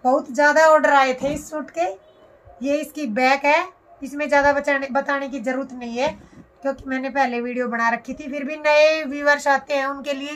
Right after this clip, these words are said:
ये देखो इसमें धागे से गांठ और sequence का काम है और ये इसमें digital print है। ये टाई पट्टी है बनारसी और भाई सेमी स्टिच suit है। इसकी भी एक बार आपको लंबाई चौड़ाई बता देती हूँ,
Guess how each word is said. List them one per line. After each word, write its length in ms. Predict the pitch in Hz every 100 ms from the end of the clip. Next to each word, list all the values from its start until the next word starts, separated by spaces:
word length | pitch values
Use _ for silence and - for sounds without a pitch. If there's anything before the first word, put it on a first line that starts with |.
| 294 - - - 277
ये 100 | 277
देखो 260 | 277 285
इसमें 920 | 285 285 294 285 - - - - 254
धागे 380 | 220 233 226 285
से 180 | 294 302
गांठ 420 | 233 269 302 330 302
और 220 | 294 285
sequence 500 | 294 - 277 269 -
का 120 | 285
काम 280 | 277 269 262
है 140 | 262 349
और 180 | 320 269
ये 160 | 277 285
इसमें 340 | 277 262 269
digital 420 | 262 240 247 240
print 340 | 233 226 262 254
है। 200 | 285 349 _ _ _ -
ये 200 | 254 294 311
टाई 320 | 294 269 269
पट्टी 420 | 254 - 294 285
है 140 | 285 285
बनारसी 560 | 285 285 285 - 349 381 _ _ - -
और 100 | 247
भाई 120 | 285
सेमी 400 | - 302 320 370
स्टिच 340 | - - 320
suit 320 | - 285 285 302
है। 180 | 220
इसकी 300 | 330 - 381
भी 200 | 359 359
एक 140 | 320 269
बार 100 | 302
आपको 340 | 294 294 294 302
लंबाई 360 | 285 269 285 285
चौड़ाई 300 | - 262 247
बता 240 | 247 240
देती 340 | 214 - -
हूँ, 240 | 247 294